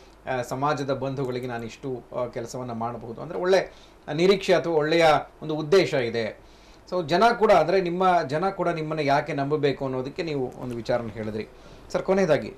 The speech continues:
ಆ, ನಿಮ್ಮ, ಆ, ಕುಲ ಬಾಂಧವರಿಗೆ, ಮತ ಕುಲ ಬಾಂಧವರಿಗೆ so ಯಾವ ರೀತಿಯಾದಂಥ ಒಂದು ನಿರೀಕ್ಷೆ ಇಟ್ಕೊಳ್ಬೇಕು, ಜೊತೆಗೆ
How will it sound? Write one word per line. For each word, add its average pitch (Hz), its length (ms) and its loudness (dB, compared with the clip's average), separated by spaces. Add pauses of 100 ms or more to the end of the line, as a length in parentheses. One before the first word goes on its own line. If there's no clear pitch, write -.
ಆ, 131 100 0
ನಿಮ್ಮ, 143 240 -2
ಆ, 143 380 0
ಕುಲ 131 240 -4
ಬಾಂಧವರಿಗೆ, 113 680 -6
ಮತ 107 180 -4
ಕುಲ 147 260 -2
ಬಾಂಧವರಿಗೆ 110 920 -8 (380)
so 135 140 -4
ಯಾವ 151 200 6
ರೀತಿಯಾದಂಥ 156 540 2
ಒಂದು 139 220 -2
ನಿರೀಕ್ಷೆ 131 560 -2
ಇಟ್ಕೊಳ್ಬೇಕು, 135 800 -2
ಜೊತೆಗೆ 147 440 -2